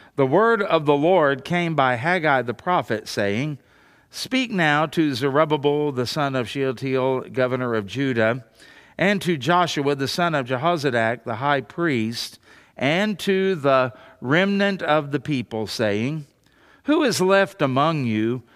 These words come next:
who saw this temple in its former glory?'" Now, let's just be honest, not many, but there were some. There were some. It had been about seventy years, and so there were some.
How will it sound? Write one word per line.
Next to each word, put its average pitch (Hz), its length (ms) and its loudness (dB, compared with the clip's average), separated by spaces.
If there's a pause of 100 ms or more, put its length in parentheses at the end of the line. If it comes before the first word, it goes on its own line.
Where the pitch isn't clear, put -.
(180)
who 151 140 0
saw 190 480 2
this 127 600 -4
temple 139 600 -2 (340)
in 147 140 -2
its 147 200 -6
former 131 480 -4
glory?'" 131 600 0 (380)
Now, 98 140 -8
let's 127 180 -4
just - 380 -8
be 120 180 -4
honest, 123 420 -4 (220)
not 117 260 -4
many, 120 420 -4 (260)
but 110 120 -8
there 214 100 2
were 330 100 -2
some. 127 300 0 (300)
There 117 100 -8
were 131 80 -6
some. 120 300 0 (380)
It 147 120 2
had 156 120 0
been 156 200 2
about 139 240 2
seventy 160 400 0
years, 160 600 0
and 104 100 -6
so 117 160 -4
there 180 120 -2
were 233 80 -6
some. 95 360 -2